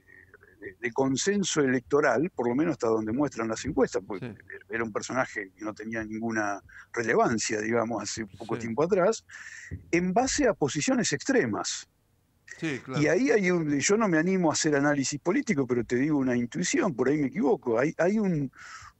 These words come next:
Speaker 1: una, obviamente, una, toda esta situación de frustración que ha provocado un gobierno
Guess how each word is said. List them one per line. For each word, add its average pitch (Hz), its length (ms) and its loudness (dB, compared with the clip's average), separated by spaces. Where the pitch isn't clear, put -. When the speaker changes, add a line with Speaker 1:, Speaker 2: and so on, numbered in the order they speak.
Speaker 1:
una, 147 340 2
obviamente, 170 640 2
una, 135 380 2
toda 214 280 0
esta 123 560 -2
situación 143 720 -2
de 151 100 2
frustración 135 800 0
que 120 100 -4
ha 110 40 -2
provocado 117 600 2
un 120 140 0
gobierno 123 680 0